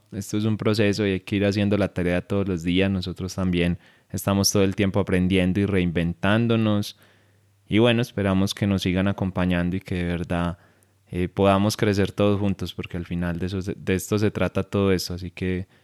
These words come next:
igual acuérdense de todos los temas que quieran, todo lo que quieran que tratemos, lo que quieran que trabajemos acá, escríbanos, escríbanos que estamos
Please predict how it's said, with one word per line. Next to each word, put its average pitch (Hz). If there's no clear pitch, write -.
igual 90
acuérdense 90
de 92
todos 85
los 87
temas 87
que -
quieran, 92
todo 87
lo 87
que 87
quieran 85
que 85
tratemos, 90
lo 87
que 85
quieran 87
que 95
trabajemos 87
acá, 104
escríbanos, 92
escríbanos 92
que -
estamos 87